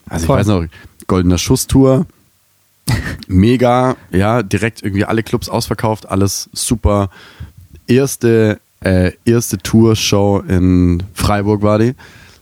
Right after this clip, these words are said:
Speaker 1: Wir hatten so ein Kabuki-System, ja, also wir hatten so ein, ähm, wir hatten so einen Front-Drop vor der Bühne. Also
Speaker 2: Mhm.
Speaker 1: wie einen fetten Banner, der hinter der Bühne hängt, nur vorne an der Bühnenkante.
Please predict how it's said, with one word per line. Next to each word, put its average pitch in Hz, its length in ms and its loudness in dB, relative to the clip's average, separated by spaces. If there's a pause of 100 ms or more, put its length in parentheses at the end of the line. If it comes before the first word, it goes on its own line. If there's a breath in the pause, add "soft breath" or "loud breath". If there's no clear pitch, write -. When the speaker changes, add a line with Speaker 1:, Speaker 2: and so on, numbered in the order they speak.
(140 loud breath)
Speaker 1:
Wir 98 500 2
hatten 101 220 -4
so 92 120 2
ein 90 120 0
Kabuki-System, 123 1040 -2 (100)
ja, 95 160 0
also 92 220 -2
wir 90 80 0
hatten 92 200 -2
so 90 160 2
ein, 87 320 0
ähm, 82 420 0
wir 90 100 0
hatten 101 100 -8
so 87 60 -2
einen 85 120 2
Front-Drop 92 680 -2 (120)
vor 95 220 0
der 90 80 0
Bühne. 82 340 -2 (120)
Also 131 180 4
Speaker 2:
Mhm. 147 80 4
Speaker 1:
wie - 80 2
einen 98 200 0
fetten 95 340 -4
Banner, 107 260 -2
der 95 120 -4
hinter 101 200 0
der 110 120 0
Bühne 117 200 2
hängt, 123 220 0 (420 loud breath)
nur 101 160 -4
vorne 107 380 -2
an 104 80 -2
der 98 80 0
Bühnenkante. 95 580 -4